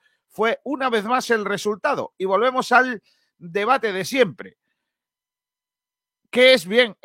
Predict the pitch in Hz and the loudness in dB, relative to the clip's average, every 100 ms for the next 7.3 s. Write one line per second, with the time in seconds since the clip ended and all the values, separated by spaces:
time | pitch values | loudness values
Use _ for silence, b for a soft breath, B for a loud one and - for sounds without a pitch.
0 | 208 262 262 - 214 233 220 214 190 180 | -6 2 2 2 4 4 6 2 0 -2
1 | 269 180 95 - _ _ _ _ _ _ | -6 -6 -12 -14 _ _ _ _ _ _
2 | _ _ _ _ _ _ _ - 135 135 | _ _ _ _ _ _ _ -18 -12 -6
3 | 139 170 233 285 285 _ _ _ _ _ | -4 0 2 0 -4 _ _ _ _ _
4 | _ _ _ _ _ _ - 143 147 143 | _ _ _ _ _ _ -14 -10 -8 -8
5 | 143 139 139 135 135 131 127 120 135 170 | -8 -8 -8 -6 -6 -6 -8 -8 -2 2
6 | 185 175 170 165 165 156 151 - 226 - | 2 0 -4 -6 -6 -8 -12 -6 -6 -4
7 | 269 294 294 | -6 -6 -14